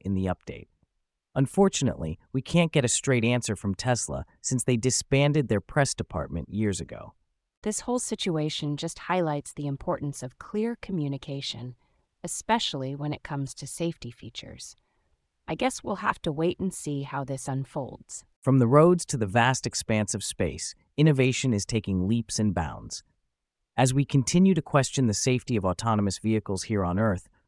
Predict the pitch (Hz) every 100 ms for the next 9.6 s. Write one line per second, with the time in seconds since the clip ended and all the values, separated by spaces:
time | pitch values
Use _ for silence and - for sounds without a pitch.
0 | _ _ 151 190 - - 175 - 165 143
1 | 117 117 113 - 110 - 73 73 - -
2 | 95 - 139 - 131 - - 98 92 87
3 | 87 - 107 92 90 85 104 90 71 -
4 | - - _ _ _ _ _ _ _ _
5 | 143 180 - 107 - 90 - - - -
6 | 151 160 139 110 - 127 95 - - _
7 | _ 110 107 107 101 101 143 156 127 98
8 | 82 76 - - 104 113 110 110 107 90
9 | 85 90 - - - -